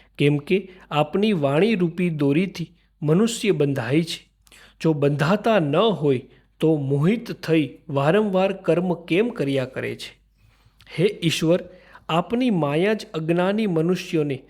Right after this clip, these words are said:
સત્ય આત્મ સ્વરૂપ એવા આપથી અલગ કરે છે, જેથી તે મૂઢ મનુષ્ય આપ વિના બીજું આપની પાસેથી ઈચ્છે છે, પણ પિતા જેમ બાળકનું હિત કરે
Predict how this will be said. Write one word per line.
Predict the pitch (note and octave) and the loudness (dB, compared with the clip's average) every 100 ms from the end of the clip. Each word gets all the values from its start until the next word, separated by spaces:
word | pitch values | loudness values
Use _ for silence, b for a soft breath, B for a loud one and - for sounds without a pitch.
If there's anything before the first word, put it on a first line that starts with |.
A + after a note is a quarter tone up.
| b b - | b b -12
સત્ય | - G#3+ G#3+ - - - | -4 -2 -2 -6 -6 -2
આત્મ | E3 E3+ A3 | -2 2 2
સ્વરૂપ | G#3 - F3 G3+ G3+ - | 2 4 4 4 2 0
એવા | D#3 D#3+ F3 - | 4 4 2 2
આપથી | D#3 D3+ - G3+ - | 0 0 -4 -8 -2
અલગ | D#3 G3 G3+ | 0 0 0
કરે | F#3 C3+ B2 | -4 -2 -2
છે, | A#2+ - - _ b b b - | -4 -10 -16 _ b b b -2
જેથી | C#3+ - G#3+ A3+ B _ | -2 0 -2 -4 B _
તે | D#3+ | -2
મૂઢ | C#3+ D#3 G3 C4 F#3+ | 0 0 0 -2 -2
મનુષ્ય | D#3+ F#3 G3+ - G#3+ - | 0 2 0 -2 -2 0
આપ | E3 E3+ | -2 -2
વિના | D3+ C#3 D3 C#3+ | -2 -2 0 0
બીજું | C#3+ C#3 E3+ F#3+ B B - | 0 0 0 -2 B B -4
આપની | D#3 D#3 F3+ F#3 | -4 0 2 2
પાસેથી | F#3 C#3+ D3 F3 E3+ F#3 - | 2 0 0 0 0 -2 -8
ઈચ્છે | C#3+ - F3+ F3+ | -10 -2 0 0
છે, | F3+ B2+ b b b - | -2 -10 b b b -2
પણ | C#3+ | 0
પિતા | C3 C#3+ C#3+ E3 D#3 | 0 -2 0 2 2
જેમ | D3 D#3+ D#3 | 2 0 0
બાળકનું | C#3 C#3 E3 E3+ E3+ D#3 - | -2 2 2 2 0 0 0
હિત | F#3+ A#3+ G#3+ - | 0 0 -2 0
કરે | C#3 A#2 | 0 0